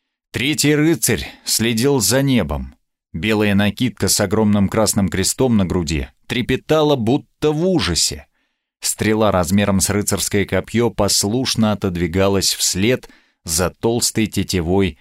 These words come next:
из скрученных женских волос, наконечник на которой пошло лезвие боевого рыцарского топора, медленно приближался к дуге. «Готовься!» — прокричал рыцарь. «Давай ещё чуть!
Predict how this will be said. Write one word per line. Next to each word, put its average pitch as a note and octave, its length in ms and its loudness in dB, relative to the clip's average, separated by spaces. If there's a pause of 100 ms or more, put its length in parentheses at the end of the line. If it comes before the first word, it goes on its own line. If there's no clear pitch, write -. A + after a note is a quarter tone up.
(140)
из G2 200 -2
скрученных E2+ 800 -2
женских D#2 540 -4
волос, D2+ 500 -6 (560)
наконечник F#2+ 840 -2
на F2+ 100 -2
которой G2 520 -2 (240)
пошло G2 420 0
лезвие F#2 480 0
боевого F2+ 520 0
рыцарского E2+ 580 -4
топора, E2+ 680 -2 (560)
медленно A2 720 2
приближался E2 800 -2
к D#2+ 100 -6
дуге. D2 480 -6 (1500)
«Готовься!» — C#3 1040 0 (120)
прокричал G#2+ 640 0
рыцарь. F2+ 640 -2 (500)
«Давай G3+ 360 0
ещё A#3+ 300 2
чуть! E3+ 400 0